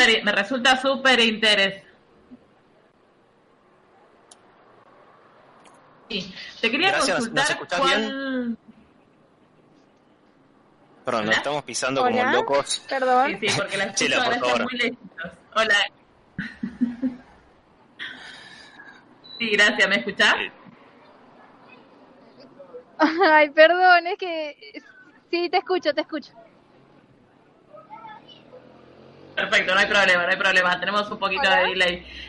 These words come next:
Speaker 1: Eh, te quería preguntar también cómo, si bien nos contaste cómo reaccionan las personas ya cuando salen, ¿no?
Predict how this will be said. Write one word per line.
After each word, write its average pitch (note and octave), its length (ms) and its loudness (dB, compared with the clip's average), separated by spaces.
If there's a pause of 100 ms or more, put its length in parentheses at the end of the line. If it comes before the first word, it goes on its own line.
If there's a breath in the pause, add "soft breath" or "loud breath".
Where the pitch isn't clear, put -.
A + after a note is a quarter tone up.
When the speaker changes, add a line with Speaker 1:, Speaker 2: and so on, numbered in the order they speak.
Speaker 1:
Eh, G#3+ 240 0
te B3 100 2
quería E4 240 0
preguntar C4 400 0
también C#4+ 380 0
cómo, C#4 720 2
si A3+ 160 -4
bien B3+ 160 4
nos C#4+ 180 2
contaste A3+ 880 0
cómo A3 680 2
reaccionan F#3+ 1040 2
las E3 180 0
personas A3+ 500 0
ya G#3 140 0
cuando F#3+ 400 0
salen, E3+ 500 0
¿no? G3+ 320 0